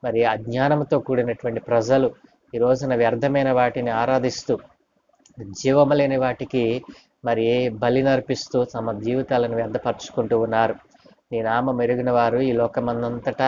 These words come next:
అనేక మంది ఉన్నారు నాయన. అట్లాంటి వారందరికీ నీ సత్య సువార్త ప్రకటించబడాలి.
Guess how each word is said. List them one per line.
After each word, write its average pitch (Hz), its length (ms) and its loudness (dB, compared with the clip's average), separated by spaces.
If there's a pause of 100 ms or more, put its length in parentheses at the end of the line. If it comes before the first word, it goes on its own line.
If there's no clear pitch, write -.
(120)
అనేక 120 380 0
మంది 139 260 0
ఉన్నారు 117 340 0
నాయన. 113 280 -4 (760)
అట్లాంటి 120 400 -2
వారందరికీ 127 680 0
నీ 131 160 -4
సత్య 131 380 -4
సువార్త 123 440 0
ప్రకటించబడాలి. 120 1000 0